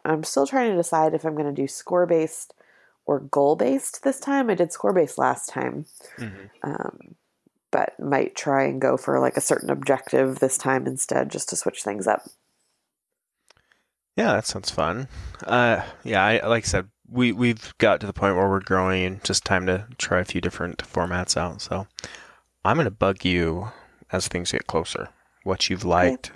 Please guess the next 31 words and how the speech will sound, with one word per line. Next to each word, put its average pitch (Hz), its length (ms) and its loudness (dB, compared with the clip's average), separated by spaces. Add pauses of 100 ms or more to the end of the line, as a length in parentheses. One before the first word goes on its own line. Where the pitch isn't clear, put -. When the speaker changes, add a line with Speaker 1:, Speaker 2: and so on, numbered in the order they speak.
(120)
Speaker 2:
most. - 600 -16 (880)
So, - 380 0 (340)
Speaker 1:
<laughs> - 320 -4
Speaker 2:
anything 147 260 0
else 156 200 2
you've 160 100 -2
been 165 120 -2
doing, 175 260 -6
or 143 120 4
is, 107 160 0 (380)
is 110 120 -2
that 110 260 2
your 104 400 2 (800)
month 107 300 0
in 107 60 -4
review? 104 400 0 (960)
Speaker 1:
Um, 233 600 2 (140)
oh, 214 240 4
the 214 120 4
last 240 380 2
thing. 196 460 0 (160)
Sorry, 170 500 0
I 165 140 -4
have 160 120 -6
one 165 140 -6
more 175 180 -4
thing. 151 520 -4 (420)
Only 135 220 4
so 135 220 4
Speaker 2:
Ugh. 127 60 0
Speaker 1:
much. 196 520 -2